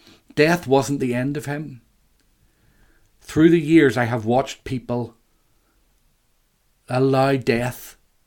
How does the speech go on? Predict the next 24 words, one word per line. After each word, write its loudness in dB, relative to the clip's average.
to -4
lie -2
to -6
them. -8
It -8
has -2
whispered -2
that -4
it -10
is -4
the -4
last -2
word, -4
but -4
it -8
isn't -6
the -6
last -4
word. -4
Life 2
has -2
the -4
last -8
word. -10